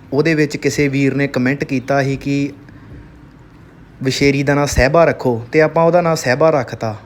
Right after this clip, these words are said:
ਤੇ ਸੱਜਣੋ ਤੁਸੀਂ ਕੁਮੈਂਟਾਂ 'ਚ ਦੱਸੋ ਵੀ ਆਪਾਂ ਆਪਣੀ ਵਛੇਰੀ ਦਾ ਕੀ ਨਾਂ ਰੱਖੀਏ।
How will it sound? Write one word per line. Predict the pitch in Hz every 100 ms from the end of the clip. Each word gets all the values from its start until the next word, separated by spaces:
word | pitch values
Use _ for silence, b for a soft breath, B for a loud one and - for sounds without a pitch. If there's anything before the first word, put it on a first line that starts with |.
| -
ਤੇ | 143
ਸੱਜਣੋ | - 135 156 170
ਤੁਸੀਂ | 165 143 151
ਕੁਮੈਂਟਾਂ | 151 143 147 160
'ਚ | 151
ਦੱਸੋ | 131 - 151
ਵੀ | 156
ਆਪਾਂ | 143 - 135
ਆਪਣੀ | 127 139
ਵਛੇਰੀ | 135 - 131 127
ਦਾ | 131 135
ਕੀ | 135 117
ਨਾਂ | 117 113
ਰੱਖੀਏ। | 131 - 107